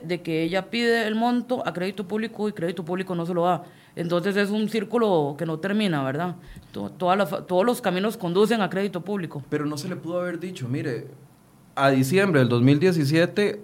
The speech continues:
Speaker 2: alrededor de seiscientos mil, vamos a precisar la, la, la,
Speaker 1: Pero se les
Speaker 2: la
Speaker 1: dijo.
Speaker 2: fecha". Eh, la ficha, la, la
Speaker 1: El,
Speaker 2: cifra.
Speaker 1: el monto, pero se les dijo. Pero crédito público se lavó la mano, los dos, Julio y Melvin, y en ningún momento dijeron un monto.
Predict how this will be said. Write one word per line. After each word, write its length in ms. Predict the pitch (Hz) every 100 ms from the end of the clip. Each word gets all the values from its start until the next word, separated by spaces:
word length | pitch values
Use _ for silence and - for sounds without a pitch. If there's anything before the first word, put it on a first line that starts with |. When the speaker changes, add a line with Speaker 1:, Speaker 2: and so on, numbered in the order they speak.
| -
Speaker 2:
alrededor 420 | 135 131 127 127
de 120 | 151
seiscientos 480 | 165 156 151 131 110
mil, 200 | 120 131
vamos 280 | 113 120 131
a 60 | 135
precisar 380 | 139 117 117 117
la, 140 | 127 -
la, 260 | 117 110 90 104
la, 460 | 101 95 92 90
Speaker 1:
Pero 140 | 202 196
se 80 | 190
les 80 |
Speaker 2:
la 80 | 117 110
Speaker 1:
dijo. 100 | 302
Speaker 2:
fecha". 400 | 113 156 98 - - -
Eh, 140 | 127 135
la 140 | 98
ficha, 280 | 113 98 98
la, 360 | 90 87 85 -
la 120 | 95
Speaker 1:
El, 40 | 92
Speaker 2:
cifra. 200 | 131 165
Speaker 1:
el 60 |
monto, 340 | 180 240 185 143
pero 140 | 175
se 80 | 175
les 120 | 165
dijo. 420 | 156 277 320 196 151 - - _ _
Pero 140 | 190 175
crédito 300 | 185 208 196
público 320 | 226 233 240
se 80 | 208
lavó 220 | 175 185
la 80 | 220
mano, 220 | 254 220
los 180 | 156 151
dos, 340 | 240 262 - - _ _ - -
Julio 400 | 208 226 254 247 - -
y 80 | -
Melvin, 400 | 175 233 196 160 - - - -
y 60 | 180
en 60 |
ningún 120 | 165 170
momento 280 | 196 196 220
dijeron 380 | 190 190 214 208
un 240 | 175 190
monto. 380 | 226 349 -